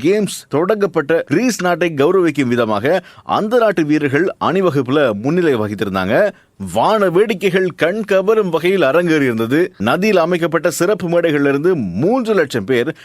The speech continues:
இந்த அணிவகுப்பை கண்டு களித்திருப்பதாக புள்ளி விவரங்கள் சொல்கின்றன. அது மாத்திரமில்லாம, அடுக்குமாடி கட்டிடங்கள் மற்றும் வீடுகளுடைய பால்கனிகளிலிருந்து இரண்டு லட்சம் பேர் வந்து இந்த விழாவை கண்டு ரசித்திருக்காங்க. விழாவின் போது பெய்த கடும்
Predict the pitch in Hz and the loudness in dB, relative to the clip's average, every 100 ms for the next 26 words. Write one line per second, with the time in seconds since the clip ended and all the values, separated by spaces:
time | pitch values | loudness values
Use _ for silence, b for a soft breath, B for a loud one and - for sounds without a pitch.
0 | B 123 135 123 - 175 233 180 160 165 | B -2 0 0 0 0 0 0 -2 0
1 | 180 139 160 165 139 131 127 113 113 151 | -2 -2 -2 0 0 -2 -2 0 0 0
2 | 147 139 147 123 113 113 127 113 104 104 | 0 0 2 2 0 -2 -2 -2 -4 -2
3 | 107 139 123 - 139 131 131 160 196 B | -2 -2 0 -2 0 0 0 0 -2 B
4 | B - 127 185 170 170 147 139 127 135 | B -2 0 0 0 0 0 0 -2 -2
5 | 135 147 135 123 139 120 185 190 165 135 | 0 0 0 -2 -2 0 0 0 0 0
6 | 123 92 95 170 196 226 196 151 127 131 | 0 0 -2 -2 0 -2 0 0 0 -2
7 | 190 135 220 240 202 - 143 147 131 151 | -2 -2 -2 -2 -4 -4 -2 0 0 0
8 | 208 B 101 104 127 190 180 202 165 131 | -2 B -4 -2 0 2 2 0 0 -2
9 | 151 123 170 156 123 104 104 160 147 107 | 0 -2 -2 -2 0 0 0 0 0 0
10 | 165 202 185 143 151 156 127 123 - 131 | 2 2 0 0 -2 -2 -2 -2 -2 0
11 | 190 233 - | 0 -2 -4